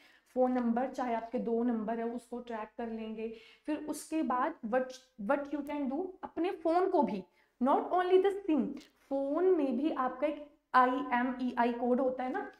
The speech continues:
तो आपको ये पूरा का पूरा डालना होगा, data जो भी ये मांगेगा, form fill करना होगा। तो इसमें आप क्या करोगे, आप अपने phone number के साथ साथ अपने sim को, phone को, in fact mobile phone को भी आप अपने क्या करवा सकते हैं,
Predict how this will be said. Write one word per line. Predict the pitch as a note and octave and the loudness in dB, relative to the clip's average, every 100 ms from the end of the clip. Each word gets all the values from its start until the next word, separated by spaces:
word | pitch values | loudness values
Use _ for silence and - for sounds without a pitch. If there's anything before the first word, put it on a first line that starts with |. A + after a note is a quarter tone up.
| - - - | -20 -16 -4
तो | D#4 | -2
आपको | E4 B3+ B3+ - D4+ | 0 0 0 -2 -2
ये | D#4+ | -2
पूरा | D#4+ D4+ D#4+ | -2 0 2
का | E4+ | 0
पूरा | D4+ C#4+ | 0 0
डालना | C#4+ A3+ G#3+ A3+ | 2 4 4 2
होगा, | D4 E4 F4 F4 - | 0 0 -2 -2 -4
data | G#3 F#3+ B3 C4+ C4+ | -6 -4 -4 -2 -2
जो | A#3+ B3+ | 0 -2
भी | B3 C4+ | 0 0
ये | C4 | 0
मांगेगा, | A#3 A3+ A#3+ B3 | 0 -2 -2 -2
form | C4 B3+ A#3+ B3 | -2 0 -2 -2
fill | B3+ | -6
करना | B3 A3+ A3+ A#3+ | -6 -8 -6 -6
होगा। | B3+ B3+ E4+ - _ - | -6 -8 -10 -16 _ -14
तो | - | -8
इसमें | D4 C#4+ D#4 E4+ | -6 -6 -4 -4
आप | E4+ | -4
क्या | E4 D#4 | -4 -2
करोगे, | D#4 D#4 D#4+ - | -2 -4 -6 -4
आप | B3+ B3+ B3+ | -4 -4 -4
अपने | - B3 D4+ | -10 -4 -4
phone | - - C4 C4 | -4 -4 -2 0
number | C4+ B3 | 0 -2
के | - C#4 | -4 -8
साथ | C4+ A#3+ | -8 -10
साथ | A#3 C4 B3+ | -10 -10 -10
अपने | A#3 - B3 | -12 -6 -6
sim | B3+ C#4+ C4 B3+ | -4 -4 -4 -2
को, | B3+ B3 B3 - | 0 0 -2 -4
phone | D4+ E4+ F#4+ | 0 2 2
को, | - G#3 - _ _ C4 | 0 -4 -6 _ _ -6
in | C4 | -2
fact | - D#4 | -4 -2
mobile | D#4 C4+ G#3+ A#3+ E4+ F#4 | 0 0 0 0 0 0
phone | C#4+ B3+ | -2 -2
को | B3 | -2
भी | A#3+ A#3 | -4 -4
आप | G#3 | -4
अपने | - G#3+ A3 | -8 -10 -8
क्या | A3 G3 | -8 -8
करवा | G#3 G#3 G#3 | -10 -12 -14
सकते | G3+ - _ A3 | -16 -20 _ -8
हैं, | D4 A#4 | -6 -8